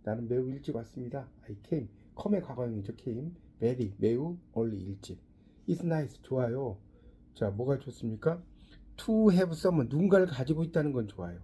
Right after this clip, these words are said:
그런데 to wait for. 자, 이 to wait라는 게 someone을 꾸며주겠죠. 부정사, 형용사적 용법으로. 기다릴 누군가가 있다는 것이 좋다는 거죠. 그다음에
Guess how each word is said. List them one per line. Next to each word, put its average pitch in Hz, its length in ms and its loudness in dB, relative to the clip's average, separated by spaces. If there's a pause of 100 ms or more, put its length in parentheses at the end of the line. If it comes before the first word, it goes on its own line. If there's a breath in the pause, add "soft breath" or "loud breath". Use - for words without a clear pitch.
그런데 123 460 2 (320 soft breath)
to 208 300 2
wait 127 260 6
for. 104 200 -6 (260 loud breath)
자, 143 120 6
이 143 180 6
to 233 300 8
wait라는 180 580 8
게 156 60 4
someone을 190 420 4
꾸며주겠죠. 160 640 6 (240 loud breath)
부정사, 131 420 4
형용사적 143 560 0
용법으로. 107 600 -2 (420 soft breath)
기다릴 185 560 8
누군가가 147 560 6
있다는 127 400 2
것이 202 420 -2 (340)
좋다는 120 380 -2
거죠. 92 260 -8 (120)
그다음에 131 360 4